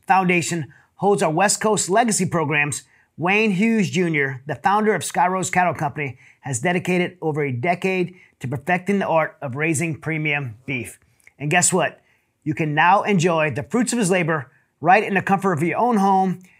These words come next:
with the absolute highest quality beef you can find, hands down. And trust me,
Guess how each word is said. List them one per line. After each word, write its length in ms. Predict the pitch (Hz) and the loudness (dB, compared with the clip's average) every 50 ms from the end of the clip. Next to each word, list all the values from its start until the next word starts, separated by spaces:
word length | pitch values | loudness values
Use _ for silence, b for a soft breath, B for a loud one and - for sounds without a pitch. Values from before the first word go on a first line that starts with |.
| b b | b b
with 120 | - 151 123 | -6 -4 -4
the 140 | - - 135 | -2 0 4
absolute 420 | 180 - - - 202 208 202 202 | 4 4 4 2 0 0 -2 -2
highest 500 | 202 - - - 220 240 247 233 - - | -4 -6 -4 -2 0 2 2 2 0 2
quality 320 | - 202 196 202 202 190 | 2 2 4 4 4 2
beef 380 | 180 156 185 190 196 185 - - - | 2 2 2 0 0 -2 -4 -8 -6
you 120 | 151 165 | -4 -2
can 140 | 151 175 135 | -2 -2 -2
find, 360 | - 165 151 139 123 117 98 b b b b b | 0 0 0 0 -2 -4 -6 b b b b b
hands 320 | b 185 208 208 196 160 | b 0 2 2 2 4
down. 380 | 180 185 175 175 175 165 123 - - | 4 4 4 4 2 0 -4 -8 -10
And 140 | - 165 - | -8 -8 -4
trust 300 | - 196 202 190 196 - | 0 0 0 0 0 0
me, 260 | 202 196 185 185 B | 0 -2 -2 -4 B